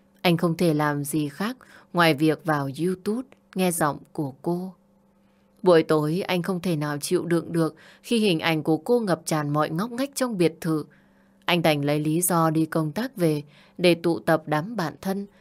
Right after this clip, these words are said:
tại quán bar của Kiên. Và chỉ là không ngờ Linh Đan lại có mặt ở đó. Cô còn lên sân khấu biểu diễn như một ca sĩ chuyên nghiệp. Sợ hình ảnh của cô bị phát tán, khiến đám người nào đó đang muốn giết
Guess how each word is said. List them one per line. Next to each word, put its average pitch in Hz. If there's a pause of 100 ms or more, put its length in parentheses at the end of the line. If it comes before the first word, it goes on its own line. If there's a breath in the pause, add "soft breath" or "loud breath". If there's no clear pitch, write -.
(180 soft breath)
tại 156
quán 156
bar 196
của 147
Kiên. 175 (1700 loud breath)
Và 165
chỉ 160
là 147
không 170
ngờ 151
Linh 170
Đan 170
lại 160
có 180
mặt 165
ở 156
đó. 147 (380 soft breath)
Cô 214
còn 170
lên 208
sân 220
khấu 185
biểu 151
diễn 190
như 247
một 147
ca 180
sĩ -
chuyên 226
nghiệp. 170 (600 soft breath)
Sợ -
hình 160
ảnh 147
của 143
cô 175
bị 160
phát 208
tán, 165 (260 loud breath)
khiến 190
đám 170
người 175
nào 151
đó 151
đang 220
muốn 165
giết 262